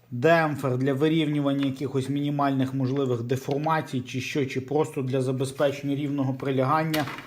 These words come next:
на кривому пластику. Купа шурупів. І виймаємо. Ось його внутрішній світ. Я то бачу вперше разом з вами,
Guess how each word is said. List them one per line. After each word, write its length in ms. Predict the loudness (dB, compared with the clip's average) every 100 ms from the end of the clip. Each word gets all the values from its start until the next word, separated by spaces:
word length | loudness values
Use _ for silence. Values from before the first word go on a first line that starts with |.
| -16 -18 -4
на 140 | -2 -2
кривому 520 | -2 2 2 2 -2
пластику. 680 | 4 4 4 -4 -6 -6 -12 -16 -20 -20 -20 -2
Купа 540 | 2 6 8 6 4
шурупів. 760 | -2 2 4 4 4 4 4 0 -12 -20 -20 -20 _ -20 -20 -20 -20 _ _ _ -10
І 200 | -8 -6 -6
виймаємо. 1160 | 0 2 2 4 6 6 6 6 4 2 -2 -8 -18 -20 -20 -20 -20 _ -20 -20 -20 -20 -20 -20 -10
Ось 320 | -4 -4 0
його 220 | 2 4
внутрішній 880 | 2 2 0 0 0 -2 0 2 2
світ. 640 | 0 -4 0 2 2 0 -4 -16 -18 -18 -20 -16 -14 -14 -14 -14 -8 -2
Я 140 | 0
то 180 | 2 0
бачу 420 | 4 4 4 2
вперше 760 | -4 0 6 6 4 2 2 4
разом 400 | 4 4 0 0
з 60 |
вами, 520 | 2 4 4 4 2